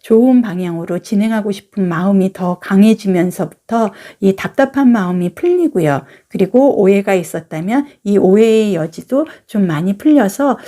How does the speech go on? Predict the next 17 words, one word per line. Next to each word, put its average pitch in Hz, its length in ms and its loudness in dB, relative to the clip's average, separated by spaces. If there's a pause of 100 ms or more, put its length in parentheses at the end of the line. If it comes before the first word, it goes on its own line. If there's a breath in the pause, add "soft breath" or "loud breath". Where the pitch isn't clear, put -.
(200 loud breath)
두 240 120 2
분이 262 300 4
만나면은 202 840 0
너무나 285 500 4
정겹고 185 920 -2
평화롭고 285 880 0 (200 loud breath)
안정되고 185 840 0 (200 soft breath)
그 - 120 -4
미래를 240 920 2 (200 loud breath)
함께 285 360 0
하고 302 280 -4
싶은 233 400 -2
마음이 175 640 -2 (240 loud breath)
더 190 400 2 (360)
큰 349 420 -2
모습이 170 420 -4
보여집니다. 170 800 -2